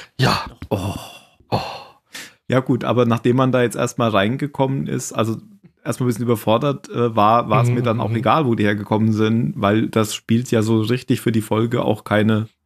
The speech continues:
Speaker 2: Rolle.
Speaker 1: Ja. Es war nur wichtig, wer sie sind, mehr nicht.
Speaker 2: Genau.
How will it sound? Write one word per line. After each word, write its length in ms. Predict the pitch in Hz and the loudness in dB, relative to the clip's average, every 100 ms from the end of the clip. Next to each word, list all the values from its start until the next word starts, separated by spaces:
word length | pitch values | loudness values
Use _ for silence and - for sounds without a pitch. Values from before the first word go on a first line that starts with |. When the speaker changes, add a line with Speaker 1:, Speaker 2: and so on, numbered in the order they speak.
| _ - | _ -2
Speaker 2:
Rolle. 300 | 87 98 - _ _ _ _ _ _ _ _ _ _ _ _ | -2 -2 -10 _ _ _ _ _ _ _ _ _ _ _ _
Speaker 1:
Ja. 80 | 131 110 _ _ _ _ _ _ | -20 -20 _ _ _ _ _ _
Es 220 | 120 113 120 | -6 -4 0
war 80 | 117 | 2
nur 140 | 123 | 2
wichtig, 260 | 113 123 113 | 2 -2 0
wer 140 | 101 | 0
sie 120 | 98 | 0
sind, 360 | - 95 - - | -4 -6 -10 -10
mehr 120 | 101 | -8
nicht. 320 | 92 - - _ | -8 -12 -20 _
Speaker 2:
Genau. 380 | 120 101 82 | 2 4 0